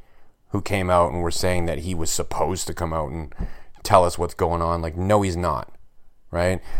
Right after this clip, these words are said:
I should probably mention at this point that this is a podcast conceived entirely by myself, and my views do not reflect those of S B Nation or Vox Media. But that being said, uh, Jack Todd is an asshat. And,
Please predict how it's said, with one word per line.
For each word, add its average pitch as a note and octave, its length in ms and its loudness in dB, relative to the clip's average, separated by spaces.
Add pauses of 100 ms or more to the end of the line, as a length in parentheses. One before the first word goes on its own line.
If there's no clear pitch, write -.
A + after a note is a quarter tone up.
(140)
I G2 120 6
should - 260 4
probably F#2 380 6
mention E2 320 4
at D#2 100 -2
this - 160 -4
point F#2+ 380 0 (320)
that C#3 240 10
this C#3 180 4
is B2+ 80 2
a B2+ 120 6
podcast G#2+ 580 6
conceived F#2+ 380 -2
entirely G2 360 2
by G#2+ 140 2
myself, A2 440 0
and G2 140 -2
my F2+ 120 -2
views F#2+ 260 -4
do A2 120 -6
not A#2 200 2
reflect A#2 340 0
those F#2+ 220 -2
of F2+ 100 -4
S F#2+ 160 -2
B G2+ 140 -6
Nation F2 460 -6
or C3+ 440 6 (400)
Vox G#2+ 320 4
Media. A#2 360 -2 (680)
But D3+ 100 4
that A2+ 160 8
being F#2+ 160 2
said, G#2+ 400 4
uh, G2 320 4
Jack G2 280 0
Todd F2 300 4
is F#2 380 -2
an G2+ 300 0
asshat. D3 480 6 (920)
And, G#2+ 540 6